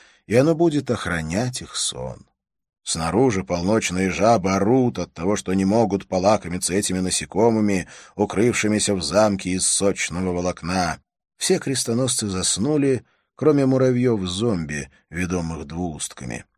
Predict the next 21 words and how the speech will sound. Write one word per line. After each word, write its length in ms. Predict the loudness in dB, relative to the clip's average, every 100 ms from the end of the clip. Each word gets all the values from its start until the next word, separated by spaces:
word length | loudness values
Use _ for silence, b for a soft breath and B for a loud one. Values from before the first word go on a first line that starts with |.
| _ -2
Они 240 | 2 4
выходят 640 | 2 2 2 2 2 -2
гуськом 840 | -4 -10 -6 -4 2 4 6 2 B B B B
и, 140 | 0
вскарабкавшись 920 | 0 4 6 6 4 -2 0 0 0
на 80 | 0
верхушки 640 | 2 0 0 0 0 -4
травинок, 760 | -4 0 2 2 2 0 -2 -4
ждут, 580 | -8 -2 0 2 -2 -6
когда 540 | -6 -4 0 0 0
их 200 | -4 -6
съедят 680 | -6 -6 -6 -6 -6 -8 -18 _ _ -12
овцы. 680 | -8 -8 -8 -10 -10 -12 _ _ _
Но 140 | 0 2
на 80 | 4
этом 300 | 2 2 0
острове 500 | 0 -2 0 0 0
нет 420 | 0 -4 -10 -12
ни 140 | -8 -6
одной 420 | -6 -8 -6 -8
овцы. 460 | -10 -8 -8 -8